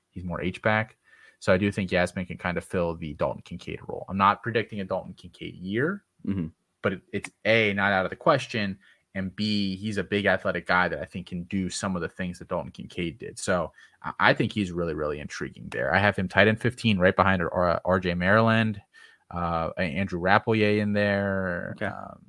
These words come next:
Speaker 1: I mean, that, that, that's kind of the range that I have him in.
Speaker 2: Okay. I have him at, uh, twenty-one.
Speaker 1: Okay.
Speaker 2: So
Speaker 1: I, I might be too aggressive on him. I, I will fully
Speaker 2: I,
Speaker 1: admit that. But I've
Speaker 2: I
Speaker 1: seen
Speaker 2: like
Speaker 1: a
Speaker 2: him.
Speaker 1: couple clips, and he looked really good. And I know
Speaker 2: Mm-hmm.
Speaker 1: <laughs> just going, "Oh, I've seen three clips of him." But I,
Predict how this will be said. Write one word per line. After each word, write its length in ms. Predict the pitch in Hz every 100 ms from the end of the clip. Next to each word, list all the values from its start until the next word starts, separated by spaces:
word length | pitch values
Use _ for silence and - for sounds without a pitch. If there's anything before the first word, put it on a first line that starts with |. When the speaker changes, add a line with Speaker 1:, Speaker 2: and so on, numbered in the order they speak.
| -
Speaker 1:
I 40 |
mean, 100 | 90
that, 160 | 87 76
that, 120 | 90
that's 160 | 87 87
kind 180 | - 90
of 60 |
the 100 | 85
range 220 | 78 82 -
that 120 | 87
I 20 |
have 120 | 98
him 180 | - -
in. 280 | - _ -
Speaker 2:
Okay. 180 | 147 165 - - - -
I 100 | 117
have 160 | 139 135
him 200 | 139 123
at, 160 | 117
uh, 180 | 110 95
twenty-one. 640 | 92 120 101 87 78 67 - _ _ _ -
Speaker 1:
Okay. 80 | -
Speaker 2:
So 280 | 90 80 82 _ _ _ _ - -
Speaker 1:
I, 160 | 107 -
I 120 | 123
might 280 | 165 135 143
be 140 | 110 95
too 260 | - 101
aggressive 440 | 90 85 78 - -
on 120 | -
him. 240 | 95 90 -
I, 180 | 92
I 240 | - 87 92
will 180 | 90 85
fully 260 | - 104
Speaker 2:
I, 40 | 151
Speaker 1:
admit 320 | 80 80 -
that. 180 | 65 -
But 120 | 98
I've 100 | 98
Speaker 2:
I 40 | 113
Speaker 1:
seen 80 |
Speaker 2:
like 120 | 107 147
Speaker 1:
a 40 |
Speaker 2:
him. 60 | 156
Speaker 1:
couple 220 | 139 127
clips, 400 | - 113 127 -
and 80 | 95
he 60 |
looked 180 | 107 98
really 200 | 101 98
good. 260 | 92 101 107
And 100 | 95
I 60 |
know 280 | 95 104 101
Speaker 2:
Mm-hmm. 140 | 104 -
Speaker 1:
<laughs> 720 | - - - _ _ - _
just 160 | 107 -
going, 200 | 92 87
"Oh, 180 | 95 90
I've 180 | 87
seen 200 | - 87
three 180 | 82 82
clips 320 | - 101 -
of 100 | 80
him." 280 | 87 78 85
But 200 | 95 90 -
I, 520 | 90 65 87 104